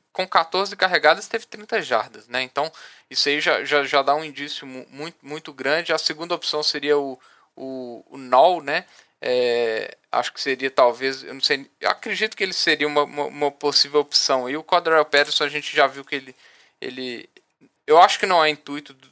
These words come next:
dos Bears utilizá-lo, é, como, como running back primário do time. É, mas, de qualquer forma, não,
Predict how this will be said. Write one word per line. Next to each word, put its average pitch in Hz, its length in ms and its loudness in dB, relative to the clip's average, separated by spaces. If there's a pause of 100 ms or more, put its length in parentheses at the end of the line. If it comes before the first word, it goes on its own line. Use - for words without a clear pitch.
dos 131 220 -18
Bears 131 460 2
utilizá-lo, 123 840 2 (400)
é, 117 360 -2
como, 120 600 -12
como 123 320 -10
running 127 260 -4
back 117 260 -2
primário 120 500 2
do 117 100 -20
time. 139 420 -8 (480)
É, 113 140 -4
mas, 127 200 0
de - 60 -10
qualquer 147 280 0
forma, 165 400 2
não, 151 340 -8